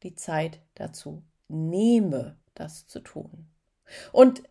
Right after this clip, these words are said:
es ist schon witzig, das gelingt uns bei so unwichtigen Dingen wie, ich schaue mir einen Film auf dem Streamingdienst an, wenn ich die Zeit dazu ne-, mir die Zeit dazu nehmen möchte, da kriegen wir das hin. Für andere Sachen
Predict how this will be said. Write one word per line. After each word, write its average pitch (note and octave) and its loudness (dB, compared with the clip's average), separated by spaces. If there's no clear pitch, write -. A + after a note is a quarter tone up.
es A3 2
ist A#3+ -4
schon C4 0
witzig, G4 -4
das A3 -4
gelingt A3+ 0
uns A3+ 0
bei G#3+ 2
so A3+ 0
unwichtigen C4+ -2
Dingen A#3 0
wie, G3+ -8
ich - -12
schaue A#3 -4
mir A#3+ 2
einen G3+ -4
Film B3 0
auf E3 -2
dem G#3 -8
Streamingdienst G#3+ -6
an, G#3 -6
wenn G3 -6
ich - -8
die A3 -12
Zeit A3+ -6
dazu G#3+ -8
ne-, G#3 -4
mir A3 2
die G3 -10
Zeit A3+ -6
dazu G#3 -8
nehmen F3+ -8
möchte, G3+ -4
da G#3+ -6
kriegen A#3 -8
wir G#3+ -4
das A3 -8
hin. F3 -4
Für - 2
andere F3+ 0
Sachen B3+ -4